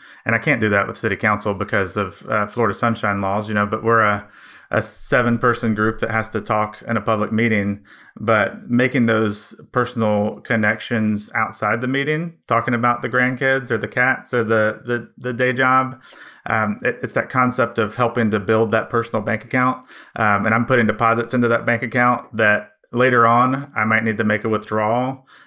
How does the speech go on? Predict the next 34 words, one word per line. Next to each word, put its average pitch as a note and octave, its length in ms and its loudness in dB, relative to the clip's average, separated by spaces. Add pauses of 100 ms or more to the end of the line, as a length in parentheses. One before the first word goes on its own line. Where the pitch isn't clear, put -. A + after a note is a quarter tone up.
(140)
And, G#2 500 2
um, G2+ 400 -2
if A#2+ 180 -2
I've A2 120 0
made A2 140 2
enough G#2+ 240 0
of G#2 60 -6
those G#2 160 0
deposits G#2+ 640 -4
and G#2 100 -4
those, G2+ 320 -2
those G#2 320 -6
positive, G#2+ 720 -2 (400)
uh, G2+ 320 0
moments A2 340 2
with A2 100 -2
that G2+ 200 -2
person, G2+ 600 -4
then G2+ 340 -2
hopefully G2 760 -2 (220)
they'll G#2+ 120 -2
be G2 160 0
okay F#2+ 280 0
with F#2+ 140 -4
me, G2+ 120 -6 (120)
me G#2 100 -4
making G2 300 -2
that F#2+ 220 -8
withdrawal G2+ 580 -4
and A2+ 80 -8
asking G#2 320 -4
something G#2+ 320 -8
of G#2+ 80 -8
them. A2+ 360 -10